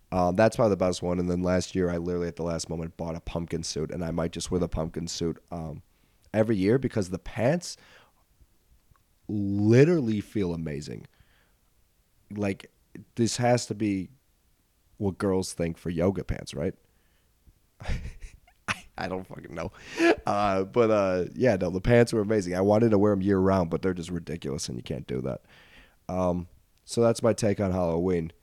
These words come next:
Hope you guys enjoy it, though. Hope you're gonna go out there, get all your candy and trick-or-treating. That'll be nice.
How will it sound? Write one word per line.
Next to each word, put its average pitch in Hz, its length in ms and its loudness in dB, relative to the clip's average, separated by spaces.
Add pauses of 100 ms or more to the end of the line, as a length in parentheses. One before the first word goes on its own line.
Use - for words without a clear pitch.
(500)
Hope 123 280 2
you 135 100 4
guys 120 240 6
enjoy 113 400 6
it, 120 140 2
though. 113 280 2 (680)
Hope 117 200 -6
you're 127 80 -4
gonna 120 180 -2
go 120 200 0
out 123 140 -2
there, 120 120 -2
get 120 160 -2
all 127 120 2
your 123 120 0
candy 147 560 0
and 143 120 -2
trick-or-treating. 196 840 -2 (640)
That'll 120 180 -2
be 117 120 0
nice. 92 380 -2